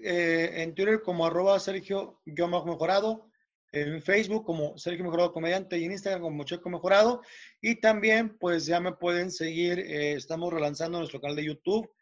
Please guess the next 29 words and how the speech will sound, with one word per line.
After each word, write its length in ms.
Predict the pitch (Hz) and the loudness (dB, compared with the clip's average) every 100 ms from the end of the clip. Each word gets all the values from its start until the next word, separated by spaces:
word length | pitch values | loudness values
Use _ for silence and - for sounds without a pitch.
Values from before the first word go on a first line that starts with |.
| _ _ - | _ _ -6
Ya 160 | 156 156 | -6 -2
tenemos 440 | 151 147 160 165 147 | -4 -2 -4 -6 -4
ahí, 100 | 147 | -2
eh, 880 | 147 165 151 131 127 123 123 123 | -2 -2 -2 -4 -8 -10 -8 -8
el 80 | 120 | -8
primer 220 | - 143 | -8 -8
capítulo. 680 | 147 151 160 151 165 165 165 - _ _ _ | -4 -4 -4 -2 2 4 2 -6 _ _ _
Bueno, 160 | 151 147 | -6 -4
no 80 | 160 | -4
es 80 | |
el 80 | 202 | -6
primer 180 | 196 190 | -6 -2
capítulo, 360 | 196 170 180 165 | 0 0 -2 2
pero 100 | 165 | 4
bueno, 240 | 165 - _ _ _ _ | 4 0 _ _ _ _
vamos 200 | 143 160 | -6 -4
a 20 | 170 | -2
tomar 180 | 170 | -2
en 60 | 170 | -2
cuenta 220 | 165 165 | -2 -4
que 80 | 165 | -2
es 60 | 165 | -4
el 200 | 180 147 | -4 -6
primer 220 | 143 160 | -6 -6
capítulo 480 | 175 - 170 175 165 | -4 -4 -2 0 2
de 100 | 165 | 2
esta 160 | 156 | 0
nueva 240 | 165 170 170 | -2 -2 -2
temporada, 640 | 156 135 165 175 208 240 | -6 -2 4 6 6 4